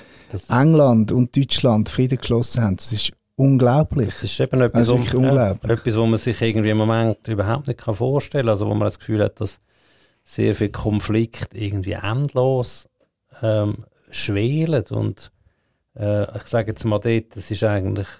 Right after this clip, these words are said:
Speaker 1: schon fast ein Wunder, dass das irgendwie funktioniert. Und ich meine, das ist so viel wert und das ist eigentlich alle Menschen da profitieren von dem, von dem Frieden und, und der Frieden ist einfach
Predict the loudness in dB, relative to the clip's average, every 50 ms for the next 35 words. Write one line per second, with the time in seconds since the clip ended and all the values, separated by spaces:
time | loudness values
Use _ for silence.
0 | _ _ -10 -8 -8 -6 -2 -2 -4 -4 -4 -6 -4 -2 -2 0 0 -2 -4 -4
1 | -8 -10 -10 -12 -12 -8 -4 -4 -2 -2 -2 -2 0 0 0 0 -2 -4 -6 -4
2 | -4 -4 -4 -4 -6 -6 -2 -2 -2 0 0 -2 -2 -2 -4 -2 -2 -2 -2 -4
3 | -6 -8 -8 -10 -8 -6 -6 -6 -6 -4 -4 -2 0 0 0 0 -2 -4 -4 -6
4 | -6 -6 -6 -6 -4 -4 -4 -4 -6 _ _ _ _ _ _ _ _ _ _ _
5 | -4 -2 -2 -2 -2 -2 0 2 2 4 4 2 2 0 0 0 0 2 0 0
6 | -2 -4 -6 -2 0 0 2 2 0 0 -2 -2 -2 -2 -2 -4 -10 -12 -8 -4
7 | 0 0 2 2 0 -2 -4 -8 -4 -2 0 0 0 0 -2 -2 -4 _ _ _
8 | _ _ _ _ _ _ _ _ -10 -8 -4 -2 0 -2 -2 -2 -2 -2 -2 -2
9 | 0 0 0 0 0 0 -2 -2 -2 -2 -6 -8 -16 _ _ _ _ _ _ _
10 | -8 -8 -8 _ -8 -8 -8 -6 -6 -8 -6 -6 -8 -8 -8 -8 -6 -4 -4 -4
11 | -4 -4 -8 -12 -12